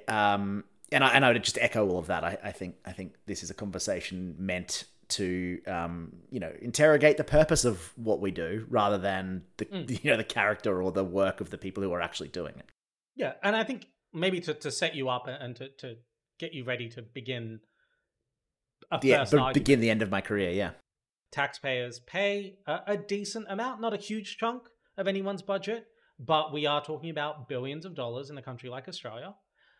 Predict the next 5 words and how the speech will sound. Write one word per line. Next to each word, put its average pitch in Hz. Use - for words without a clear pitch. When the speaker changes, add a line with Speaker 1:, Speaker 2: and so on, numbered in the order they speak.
Speaker 2:
to 135
maintain 131
very 120
expensive 165
buildings 113